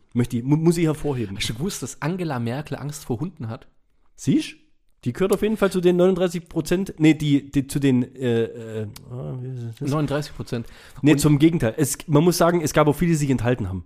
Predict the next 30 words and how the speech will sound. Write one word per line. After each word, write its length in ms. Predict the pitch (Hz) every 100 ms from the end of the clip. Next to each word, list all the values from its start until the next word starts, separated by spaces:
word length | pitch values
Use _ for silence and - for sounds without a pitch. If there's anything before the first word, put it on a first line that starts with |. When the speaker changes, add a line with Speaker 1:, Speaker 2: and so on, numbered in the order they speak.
| -
Speaker 1:
Also 160 | 98
das 180 | 98 101
gab's 220 | 95 87
schon 160 | - 98
auch. 100 | 90
Speaker 2:
Wladimir 380 | 123 165 180 160
Putin 500 | - 208 196 170 139
hat 120 | 135
es 160 | 127 127
mal 100 | 117
versucht 480 | 110 - 196 -
bei 60 | 127
einer 140 | 113 107
Debatte. 480 | 107 - 175 -
Ich 100 | 160
glaub, 160 | - 135
da 60 | 139
ging's 300 | 143 139 -
um, 540 | 135 143 143 147 147 - - - - -
ach, 180 | - - - _ _
ging's 240 | 156 160
um 120 | 147 -
Energie 680 | 123 117 110 - 165 196 196
oder 200 | 117 110
ging's 280 | - 120 -
um 200 | 113 110
einen 160 | 110 _ _ -
Ausstieg 640 | 151 180 - - 170 160
oder 200 | 123
um, 80 | 120